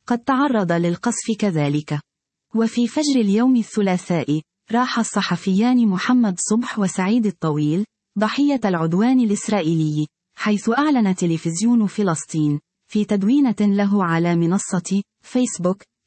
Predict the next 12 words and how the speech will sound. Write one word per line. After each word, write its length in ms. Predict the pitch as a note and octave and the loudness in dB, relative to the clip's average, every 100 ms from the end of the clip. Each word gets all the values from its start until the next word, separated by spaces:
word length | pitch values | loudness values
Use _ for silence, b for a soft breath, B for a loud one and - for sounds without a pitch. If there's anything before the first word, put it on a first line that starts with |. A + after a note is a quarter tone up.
| - | -2
أن 140 | A3+ | 0
الصحفيين 920 | G#3 - F#3+ F3+ - F#3+ G#3+ C#4 C4+ C4 | 0 -2 -4 -2 -2 0 2 2 2 0
قد 220 | A3 - | -4 -2
قتلا 440 | F#3+ - D#3+ D3 - _ _ G3 | -4 -2 -2 -2 -6 _ _ -6
أثناء 420 | - C4 D4 G3+ | 0 0 2 0
تغطية 520 | F#3 F3 - B3 A3 G#3 G3 | -2 -4 0 0 0 -2 -2
قصف 300 | C4 - G#3 E3+ | -4 -4 -4 -4
إحدى 240 | G3 G3 | -2 0
البنايات 580 | E3+ D#3 E3 D#3+ G3 G3+ | 0 2 2 2 0 -2
السكنية 680 | F3 - F#3+ F3+ G3+ A3+ A3+ A3+ | -4 -4 -2 0 2 2 0 -2
في 220 | G3 G#3+ | -2 -2
غزة. 540 | E3 C3 C3+ C#3 C#3+ | -2 -4 -4 -4 -4